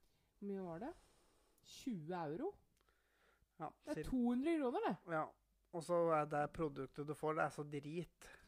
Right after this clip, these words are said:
Speaker 1: Vet du, det kan
Speaker 2: At
Speaker 1: jeg
Speaker 2: du
Speaker 1: ikke
Speaker 2: gidder f-,
Speaker 1: uttale meg om, for
Speaker 2: nei,
Speaker 1: jeg
Speaker 2: men, eh,
Speaker 1: nekta å betale
Speaker 2: jeg fikk,
Speaker 1: tjue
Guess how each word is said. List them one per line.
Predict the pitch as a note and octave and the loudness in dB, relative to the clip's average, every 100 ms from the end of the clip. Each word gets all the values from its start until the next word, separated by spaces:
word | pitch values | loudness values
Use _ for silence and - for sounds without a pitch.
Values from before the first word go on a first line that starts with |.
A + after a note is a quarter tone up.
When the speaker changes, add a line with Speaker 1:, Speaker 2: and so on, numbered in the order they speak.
| - - | -20 -14
Speaker 1:
Vet | B3 | -8
du, | C#4+ | -2
det | C#4+ | 0
kan | C4+ A3 | 2 2
Speaker 2:
At | |
Speaker 1:
jeg | |
Speaker 2:
du | E3 | 2
Speaker 1:
ikke | D3+ | 2
Speaker 2:
gidder | D#3 | 0
f-, | F3 | 0
Speaker 1:
uttale | - G3 G#3 | -2 -4 -2
meg | A3+ | -2
om, | C#4+ | -2
for | - | 2
Speaker 2:
nei, | F3 | 6
Speaker 1:
jeg | G#3 G#3+ | 6 6
Speaker 2:
men, | D4+ D#4 | 6 6
eh, | E4+ F4+ | 8 6
Speaker 1:
nekta | - F3+ - - B3+ | 2 -4 -6 -2 0
å | |
betale | B3+ - - G#3 F3 E3+ A#3 D4 - | 0 -4 0 2 4 2 0 -2 -2
Speaker 2:
jeg | F3+ F#3+ | 0 2
fikk, | G3 F#3+ | 2 6
Speaker 1:
tjue | E4+ C4+ E3+ G3 | 8 8 8 2